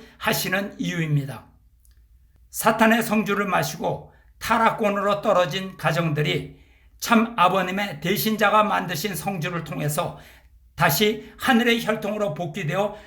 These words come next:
축복 가정의 위치에 다시 올라서게 되기를 바랍니다.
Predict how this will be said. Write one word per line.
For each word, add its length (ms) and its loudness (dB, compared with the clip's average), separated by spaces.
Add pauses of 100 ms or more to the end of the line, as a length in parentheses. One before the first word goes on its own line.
(200)
축복 440 4
가정의 580 2
위치에 640 -4 (280)
다시 340 4
올라서게 640 2
되기를 360 0
바랍니다. 600 -2